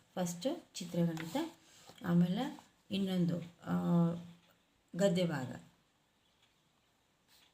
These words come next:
ಗದ್ಯ ಭಾಗ, ಆಮೇಲೆ ಏನಪ್ಪ ಅಂತಂದ್ರೆ ಇನ್ನೊಂದು ಲಾಸ್ಟ್ ಗಣಿತ ಅಂತ ಹೇಳಿ,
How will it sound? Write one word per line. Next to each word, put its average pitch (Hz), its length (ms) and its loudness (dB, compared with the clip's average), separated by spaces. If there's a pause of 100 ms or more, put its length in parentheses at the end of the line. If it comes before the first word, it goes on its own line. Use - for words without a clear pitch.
(1400)
ಗದ್ಯ 165 340 -6
ಭಾಗ, 156 320 -4 (340)
ಆಮೇಲೆ 180 640 4 (340)
ಏನಪ್ಪ 180 300 -6
ಅಂತಂದ್ರೆ 175 480 -2
ಇನ್ನೊಂದು 196 520 -2
ಲಾಸ್ಟ್ 202 560 -4
ಗಣಿತ 170 380 2
ಅಂತ 160 200 -8
ಹೇಳಿ, 175 420 -2